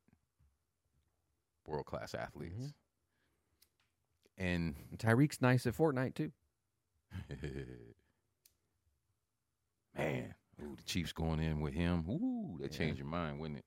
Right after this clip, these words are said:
Speaker 2: Mm-hmm. Tyreek's cool.
Speaker 1: I don't know, man. I'm gonna give it a peek.
Speaker 2: Yeah,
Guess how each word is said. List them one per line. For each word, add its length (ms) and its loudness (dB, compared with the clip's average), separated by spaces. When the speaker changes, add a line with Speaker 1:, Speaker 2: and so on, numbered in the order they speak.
Speaker 2:
Mm-hmm. 1300 -18
Tyreek's 260 0
cool. 260 -4
Speaker 1:
I 60 -16
don't 100 -12
know, 80 -8
man. 200 -2
I'm 60 2
gonna 120 2
give 140 0
it 60 2
a 40 -2
peek. 280 -2
Speaker 2:
Yeah, 60 -6